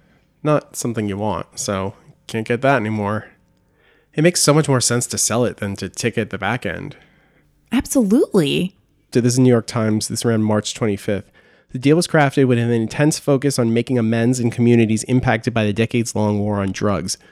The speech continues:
Speaker 1: Millions of dollars in tax revenue from cannabis sales will be, would be reinvested in minority communities each year, and a sizable portion of business licenses would be reserved for minority business owners.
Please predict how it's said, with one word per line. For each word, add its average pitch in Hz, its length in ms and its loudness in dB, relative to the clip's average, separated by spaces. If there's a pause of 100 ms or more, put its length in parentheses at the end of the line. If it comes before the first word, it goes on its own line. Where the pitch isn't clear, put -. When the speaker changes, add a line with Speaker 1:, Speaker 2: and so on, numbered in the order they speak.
(280)
Speaker 1:
Millions 147 300 4
of 143 80 -2
dollars 123 280 4
in 117 80 -2
tax 127 340 -2
revenue 110 260 0
from 107 180 -4
cannabis 113 400 -2
sales 104 300 -2
will 104 100 -4
be, 104 180 -6 (140)
would 117 200 -4
be 107 120 -2
reinvested 120 720 2
in 95 200 -4
minority 113 400 0
communities 107 560 -2
each - 260 -8
year, 107 320 -2 (300)
and 127 80 -2
a 117 40 -2
sizable 143 420 4
portion 123 380 2
of 104 120 0
business 113 320 2
licenses 101 440 0
would 104 140 0
be 104 100 0
reserved 101 400 0
for 107 120 0
minority 104 400 0
business 92 360 -6
owners. - 460 -10